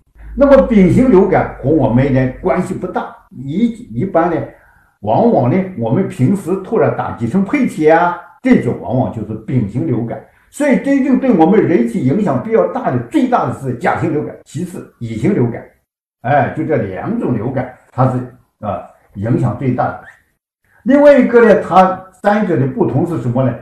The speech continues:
它的称呼名称也不一样。因为甲型流感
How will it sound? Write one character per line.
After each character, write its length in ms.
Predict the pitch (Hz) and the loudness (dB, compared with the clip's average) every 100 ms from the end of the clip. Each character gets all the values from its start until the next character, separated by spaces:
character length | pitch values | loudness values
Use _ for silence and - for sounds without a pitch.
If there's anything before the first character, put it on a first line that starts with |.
| - | -14
它 160 | - 180 | -6 -4
的 80 | 170 123 | -4 -6
称 380 | - - 240 269 | -8 -2 2 2
呼 340 | 254 110 - - _ _ | 0 -6 -12 -18 _ _
名 340 | 98 107 143 214 | -8 -4 -4 -4
称 220 | - 95 | -6 -10
也 80 | 87 | -12
不 120 | - 101 | -14 -12
一 80 | |
样。 120 | 98 - - _ | -10 -12 -18 _
因 180 | - 262 | 0 2
为 180 | 254 214 | 4 2
甲 200 | 160 127 | 2 0
型 80 | 175 | 0
流 140 | 147 | 0
感 180 | 160 - | -2 -6